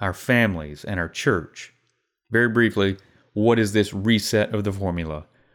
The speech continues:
Well, it's this. It's time to reset the formula as we prioritize the Word. Verse seven says, "The Word of God increased." It continued to increase. How was the Word of God increasing at this point?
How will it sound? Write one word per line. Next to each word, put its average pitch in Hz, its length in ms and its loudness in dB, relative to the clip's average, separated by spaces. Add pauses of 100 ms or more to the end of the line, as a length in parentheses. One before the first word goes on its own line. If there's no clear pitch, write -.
(120)
Well, 98 280 2
it's - 160 -4
this. 82 420 -4 (320)
It's - 160 -8
time 110 300 0
to 101 80 -4
reset 107 420 2
the 113 60 -8
formula 85 580 0
as 95 160 -2
we 87 140 -4
prioritize 98 800 0
the 104 100 0
Word. 85 580 -2 (300)
Verse 107 180 2
seven 107 300 2
says, 110 480 2 (300)
"The 101 100 2
Word 117 520 4
of 101 180 -2
God 110 400 0
increased." 98 840 -6 (300)
It 117 120 -2
continued 110 760 0
to 101 140 -2
increase. 87 760 -6 (460)
How 131 240 -2
was 131 160 2
the 117 100 0
Word 123 240 2
of 107 100 -2
God 117 180 2
increasing 120 460 0
at 113 100 0
this 120 140 2
point? 131 480 -2